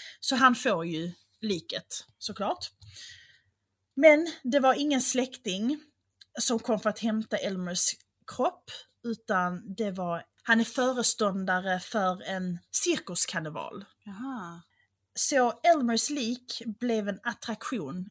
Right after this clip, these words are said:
Speaker 1: i sextio år. Eh, han visades upp på bland annat Vaxmuseum och på nöjesfält. Legenden om att rånaren Elmer McCurdys lik fanns att titta på hängde kvar i många år,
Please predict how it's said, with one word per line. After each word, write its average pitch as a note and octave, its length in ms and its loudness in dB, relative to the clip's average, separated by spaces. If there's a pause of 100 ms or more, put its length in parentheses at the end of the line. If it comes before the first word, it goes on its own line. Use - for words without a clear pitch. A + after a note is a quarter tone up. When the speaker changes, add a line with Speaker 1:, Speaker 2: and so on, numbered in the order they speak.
Speaker 1:
i A3 80 -8
sextio G#3+ 520 -2
år. - 160 -14 (920)
Eh, A3+ 60 -4
han C#4 240 2
visades C#4+ 440 2
upp D4+ 420 -6
på B3+ 180 2
bland A#3+ 260 6
annat A#3 280 4
Vaxmuseum G#3+ 1000 -2 (680)
och - 200 -8
på A3+ 80 -2
nöjesfält. F#3+ 840 -4 (680)
Legenden B3 680 4
om A#3+ 200 0
att A#3 140 -2
rånaren A#3+ 580 2
Elmer G#3 260 -6
McCurdys G#3 640 -4
lik A#3+ 360 -4
fanns G#3+ 260 -4
att G3+ 120 -6
titta C4 300 -4
på G3+ 460 -4
hängde A3 340 -2
kvar A3+ 320 -4
i G3+ 120 -4
många G3+ 500 -2
år, C4 160 -6